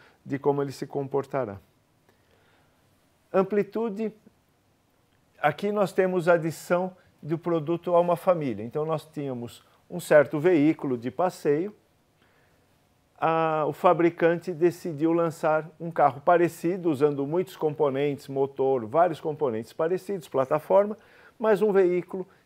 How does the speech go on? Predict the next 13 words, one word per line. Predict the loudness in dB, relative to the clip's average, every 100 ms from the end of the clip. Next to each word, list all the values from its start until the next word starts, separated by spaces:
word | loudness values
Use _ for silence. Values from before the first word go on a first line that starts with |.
| -4
de | 0
aplicação | 0 0 -2 -2 -2 -2 -2
diferente | -2 -2 0 2 0 -4 -10
para | -4 -2 -2
um | 0
outro | 2 2 0 -4
mercado. | -4 -2 -2 -4 -6 _ _ -20 -20 _ -10
E, | -10
por | -4 -4
fim, | -4 -4 -4 -6 _ _ _ _ -4
nós | -4 0
temos | 0 2 -2 4
a, | 6 6